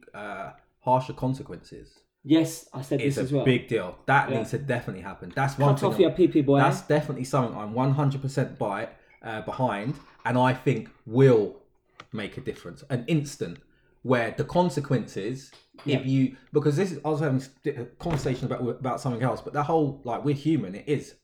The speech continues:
Speaker 1: reward, risk, effort, reward. We, that's
Speaker 2: Mm.
Speaker 1: how we, we are.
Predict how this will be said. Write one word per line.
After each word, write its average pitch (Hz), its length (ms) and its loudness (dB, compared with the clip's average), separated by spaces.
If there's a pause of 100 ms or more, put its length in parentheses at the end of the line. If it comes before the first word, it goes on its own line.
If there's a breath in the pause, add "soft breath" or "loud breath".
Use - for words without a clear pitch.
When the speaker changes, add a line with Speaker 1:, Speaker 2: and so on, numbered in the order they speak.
Speaker 1:
reward, 104 400 -4
risk, - 380 -8 (100)
effort, - 460 -12
reward. 104 440 -6 (420)
We, 127 100 -10
that's 135 340 -4
Speaker 2:
Mm. - 20 -18
Speaker 1:
how 110 520 -4 (120)
we, 120 380 -6
we 117 160 -4
are. 127 320 0